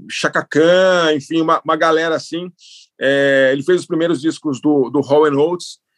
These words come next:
e ele fez uma música que quase que eu toquei aqui, mas eu falei, "Não, é, essa aqui, é, até pros nossos padrões de, de desprezo pelo ouvinte, realmente, e de agressão ao ouvinte, iam ser um pouco demais", que é, é a,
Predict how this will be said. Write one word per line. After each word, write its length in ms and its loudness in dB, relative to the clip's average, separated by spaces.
e 100 -2
ele 140 0
fez 200 2
uma 140 -2
música 320 -10
que 160 -18
quase 640 -4
que 100 -8
eu 80 4
toquei 380 0
aqui, 180 -2
mas 120 2
eu 40 -14
falei, 180 0
"Não, 120 -2
é, 260 -10
essa 280 -6
aqui, 180 -6
é, 160 -4
até 240 -4
pros 240 -10
nossos 320 -6
padrões 500 0
de, 240 -2
de 160 -4
desprezo 640 0
pelo 240 2
ouvinte, 480 -2
realmente, 580 0
e 60 -10
de 80 0
agressão 540 2
ao 100 4
ouvinte, 420 -6
iam 120 -4
ser 160 -12
um 80 -14
pouco 260 -10
demais", 460 -2
que 80 2
é, 380 2
é 280 0
a, 200 -8